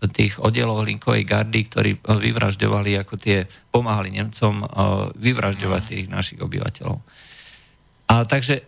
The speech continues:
Speaker 1: vie si vôbec niekto, e,
Speaker 2: Ale podľa mňa sa to aj nedá, lebo čo si aj ja pamätám na Slovensku, tak tu nebola nejaká taká kolektívna vraždiaca nenávisť. To
Speaker 1: E,
Speaker 2: sa možno aj ne-, akože, že samozrejme, akože ľudia, keď už proste je vojna a tak, tak sa ľudia vraždia a tam sa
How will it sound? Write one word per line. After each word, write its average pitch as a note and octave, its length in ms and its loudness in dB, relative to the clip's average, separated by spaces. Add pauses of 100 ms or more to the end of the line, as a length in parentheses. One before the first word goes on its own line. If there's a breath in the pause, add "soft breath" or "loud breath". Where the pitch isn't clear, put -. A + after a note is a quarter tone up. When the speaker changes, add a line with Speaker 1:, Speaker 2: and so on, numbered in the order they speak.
(100)
Speaker 1:
vie D3 160 2
si - 80 -2
vôbec B2+ 320 0
niekto, A#2+ 320 -2 (320)
e, A#2 80 4 (320)
Speaker 2:
Ale B2+ 240 0
podľa D3 240 2
mňa D#3+ 80 2
sa E3 160 -2
to E3+ 80 0
aj D#3 160 2
nedá, F#3+ 240 0
lebo A#2 480 -2
čo C3 160 0
si C3 80 0
aj C#3 160 2
ja C3 80 0
pamätám C3+ 480 0
na A#2 80 0
Slovensku, C3 560 2
tak - 240 -2 (320 loud breath)
tu B2 160 4
nebola F3+ 320 0
nejaká A2+ 320 -2
taká - 240 0
kolektívna B2+ 800 2
vraždiaca B2+ 640 0
nenávisť. A2 960 0 (640 soft breath)
To C3 240 4
Speaker 1:
E, A#2+ 40 0
Speaker 2:
sa C3 120 0
možno C3 240 0
aj C3 160 0
ne-, C3 240 -4
akože, D3 400 2 (240 loud breath)
že C#3 240 2
samozrejme, D#3+ 480 0
akože A#2 320 0
ľudia, C#3 400 2
keď C3 240 0
už A#2+ 80 0 (160)
proste B2+ 320 2
je G#2+ 80 -4
vojna C3 560 0
a A2+ 80 -2
tak, B2 240 -2
tak B2 240 0
sa B2 160 2
ľudia A#2+ 240 2
vraždia A#2+ 480 2
a A2 80 -2
tam A#2 160 0
sa A#2 160 2